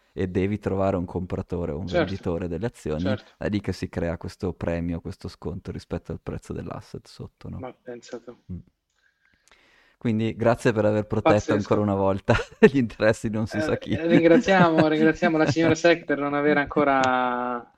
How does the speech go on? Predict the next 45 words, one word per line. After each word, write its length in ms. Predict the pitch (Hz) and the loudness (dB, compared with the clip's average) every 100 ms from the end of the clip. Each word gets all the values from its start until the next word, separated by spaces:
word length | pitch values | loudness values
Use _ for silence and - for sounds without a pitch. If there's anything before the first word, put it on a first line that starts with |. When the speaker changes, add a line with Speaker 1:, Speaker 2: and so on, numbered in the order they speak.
| _ - _ _ _ _ _ | _ -20 _ _ _ _ _
Speaker 2:
fatto 300 | - 147 147 | 2 2 2
la 60 | 135 | 0
legislazione. 460 | 135 143 143 139 | 0 -2 -2 -4
Sì, 160 | 135 160 | 0 2
ma 140 | 143 | 2
è 40 | 143 | 2
imminente. 600 | 143 143 127 123 - 120 | 0 -2 -4 -4 -4 -2
Per 160 | - | 0
parlarne 500 | - 151 165 165 165 | 4 8 8 6 4
Biden 400 | 160 165 160 147 | 6 6 6 2
vuol 140 | 139 135 | -2 -2
dire 200 | 139 131 | -2 -2
che 80 | 131 | -2
arriva 260 | 131 131 | -2 0
alle 120 | 131 | -2
masse, 540 | 123 123 117 - 117 120 | -2 -4 -4 -6 -10 -8
se 160 | - | -6
arriva 240 | 135 147 151 | 0 2 2
alle 100 | 147 | 2
masse 320 | 147 139 - | 0 -2 -4
vuol 140 | 123 123 | -6 -4
dire 220 | 127 117 | -6 -2
Speaker 1:
Mhm. 0 | |
Speaker 2:
che, 340 | 123 120 113 _ _ _ _ _ _ _ _ _ _ _ _ _ _ _ _ _ _ _ | -2 -2 -8 _ _ _ _ _ _ _ _ _ _ _ _ _ _ _ _ _ _ _
che 120 | - | -12
siamo 200 | 131 139 131 | -4 -4 -4
molto 260 | 139 135 | -6 -6
vicini, 400 | 131 120 147 127 | -8 -4 -6 -4
ecco. 320 | 123 117 - 117 | -6 -6 -6 -10
E 80 | 120 | -4
poi 420 | 170 160 113 113 | 0 0 0 -6
sto 360 | - - - 139 | -16 -18 -12 -6
benedetto 540 | 151 147 156 160 139 | -6 -2 -2 -2 -10
muro 460 | 131 135 160 147 131 | -10 -4 -2 -2 -4
di 100 | 120 | -6
soldi 300 | 147 139 127 | -4 -4 -6
istituzionali, 600 | - 123 123 - 143 127 | -12 -14 -10 -8 -6 -4
cioè, 220 | 160 135 | -4 -4
si-, 220 | - 127 - - - - | -8 -18 -18 -20 -18 -12
qu-, 160 | - | -12
quanti 260 | - 160 165 | -8 -8 -6
billion 240 | 156 165 | -4 -4
c'è 180 | 165 185 | -4 -6
Grayscale, 380 | 143 131 - 156 | -6 -8 -6 -8
scusa? 440 | - 139 143 156 | -8 -12 -10 -12